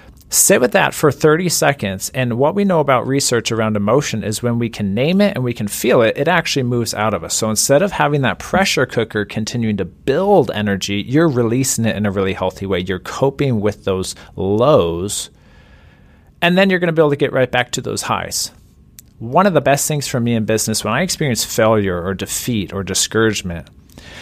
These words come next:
I move through this process, and the thing that always helps me move on is I have this phrase in my head that says, "Get back up." Just get back up. All you have to do is get back up.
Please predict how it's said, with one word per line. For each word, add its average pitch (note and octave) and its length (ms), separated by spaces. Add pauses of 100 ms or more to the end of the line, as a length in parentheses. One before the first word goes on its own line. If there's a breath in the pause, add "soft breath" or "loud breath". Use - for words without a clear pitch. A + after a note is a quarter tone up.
(160 loud breath)
I - 80
move F3+ 220
through E3 160
this B2 160
process, B2+ 580
and G#2+ 140
the G2+ 80
thing G3 340
that D#3 160
always C3 360
helps - 340
me A#2 140
move A2+ 300
on F#2+ 300
is F#2+ 180
I G2 60
have G2+ 220
this G2+ 200
phrase C3+ 460
in G#2+ 80
my F2+ 160
head F#2 220
that F2 120
says, F2+ 280
"Get - 320
back F2+ 320
up." D2 180 (460)
Just - 340
get A#2+ 320
back G2 300
up. F2+ 200
All B2 240
you C3+ 140
have A#2 200
to A2+ 120
do G#2+ 100
is G2 140
get G#2 180
back F2+ 220
up. F2+ 160